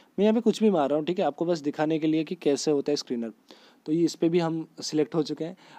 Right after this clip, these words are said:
अभी हम किसके साथ शेयर कर रहे हैं, मैं फादर मार दे रहा हूँ, ठीक है, नेक्स्ट क्वेश्चन कर रहा हूँ। चलो यहाँ पे भी हम सिलेक्टेड हैं।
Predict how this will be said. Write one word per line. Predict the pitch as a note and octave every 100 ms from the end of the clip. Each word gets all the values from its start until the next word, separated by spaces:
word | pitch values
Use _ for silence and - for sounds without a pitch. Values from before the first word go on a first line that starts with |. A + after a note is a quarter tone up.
| -
अभी | D3 F#3 D#3
हम | D3+ F3
किसके | - E3 E3+
साथ | F3
शेयर | D#3 E3 D#3
कर | E3
रहे | F3
हैं, | G3+
मैं | F3
फादर | E3 C#3+ C#3+
मार | C3+ A2+
दे | A2+
रहा | C#3
हूँ, | F3
ठीक | F3 E3
है, | C3+
नेक्स्ट | C#3+ -
क्वेश्चन | - B2+ C#3
कर | A#2+ A2+
रहा | A2+
हूँ। | A2+ _ _ _ _ _ _ _ - - - _ -
चलो | F#3 D3+
यहाँ | D3 D3+
पे | D#3+
भी | E3+
हम | E3+
सिलेक्टेड | E3+ E3+ -
हैं। | F3